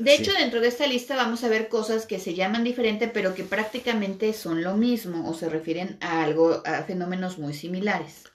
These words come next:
Speaker 2: La siguiente. Aporte, aportes y asportes son dos diferentes. A ver, perros, ¿qué son los aportes? ¿Qué pasó en la Casa Velasco que dijeron,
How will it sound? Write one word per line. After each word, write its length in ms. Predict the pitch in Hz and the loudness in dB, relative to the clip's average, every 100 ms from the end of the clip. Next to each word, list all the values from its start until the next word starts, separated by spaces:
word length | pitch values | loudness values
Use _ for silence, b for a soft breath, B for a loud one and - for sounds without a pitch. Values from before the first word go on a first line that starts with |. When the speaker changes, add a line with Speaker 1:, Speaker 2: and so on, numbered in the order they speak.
| _ - | _ 8
Speaker 2:
La 140 | 151 | 8
siguiente. 680 | 151 151 131 127 101 67 - - _ _ _ _ _ _ _ _ _ | 8 2 4 4 4 -6 -14 -20 _ _ _ _ _ _ _ _ _
Aporte, 840 | 151 151 220 254 277 - 277 - - | 4 4 12 12 12 8 -2 -2 -2
aportes 920 | 175 - 277 294 294 302 - - - | -2 8 8 8 4 -2 -2 -10 -6
y 320 | 170 160 - | -4 -4 -8
asportes 1120 | - 165 - - - _ - 165 156 - 113 - | -4 -2 -2 -4 -8 _ 12 12 12 12 -4 -2
son 240 | 135 131 | -2 2
dos 220 | 120 113 | 4 2
diferentes. 540 | 101 92 80 85 87 123 | 0 -4 -6 -8 -2 8
A 80 | |
ver, 240 | 147 165 - | 10 10 6
perros, 400 | 190 185 190 - | 6 6 4 4
¿qué 100 | 190 | 4
son 140 | 196 | 4
los 160 | 190 160 | 4 4
aportes? 760 | 143 165 165 - 135 117 - - | 2 4 4 4 -2 -4 -8 -4
¿Qué 100 | - | 2
pasó 240 | - - | 2 4
en 40 | 151 | 4
la 80 | 143 | 4
Casa 200 | 131 120 | 4 4
Velasco 380 | 120 117 120 | 6 2 0
que 80 | 101 | -2
dijeron, 240 | 101 107 | 0 0